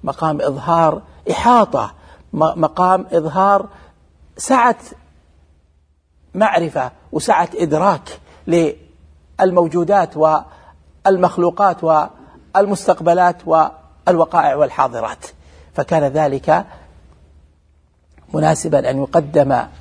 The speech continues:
فيه ذكر العليم على الحكيم. لذلك الملائكة قالوا: "سبحانك لا علم لنا إلا ما علمتنا إنك أنت العليم الحكيم".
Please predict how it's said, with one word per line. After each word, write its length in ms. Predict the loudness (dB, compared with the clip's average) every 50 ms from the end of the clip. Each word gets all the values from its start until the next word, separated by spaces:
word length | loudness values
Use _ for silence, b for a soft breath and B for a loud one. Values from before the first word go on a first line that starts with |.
| -20 -14 -6
فيه 400 | -2 0 0 2 2 2 0 2
ذكر 380 | 0 -2 -4 -4 -2 0 0
العليم 560 | 0 0 0 0 0 2 4 4 2 2 0
على 200 | -2 -4 -2 -4
الحكيم. 500 | -4 -4 -6 -10 -6 -2 0 0 0 0
لذلك 300 | 0 0 0 0 0 -2
الملائكة 480 | -4 -4 -4 -4 -6 -6 -6 -6 -8 -8
قالوا: 300 | -4 -2 -2 -2 -2 -4 -10 B B B B B
"سبحانك 680 | -8 -8 -8 -4 -2 -2 0 0 -2 -4 -2 -4 -4 -4 b b b b b
لا 100 | -2 0
علم 260 | 2 2 0 2 2
لنا 380 | 2 2 2 0 0 -2 -2 -2
إلا 180 | -4 -4 -4
ما 100 | -4 -4
علمتنا 600 | -4 -4 -4 -4 -4 -6 -4 -4 -4 -2 -2 -2 -2
إنك 400 | -2 -2 -2 -2 -6 -6 -6 -8
أنت 460 | -6 -4 -4 -2 -2 -2 -4 -2 -2
العليم 800 | -2 -2 -2 -2 -4 -4 -2 -2 0 0 0 0 -2 -2 -4 -6
الحكيم". 420 | -8 -8 -10 -10 -4 -4 -4 -4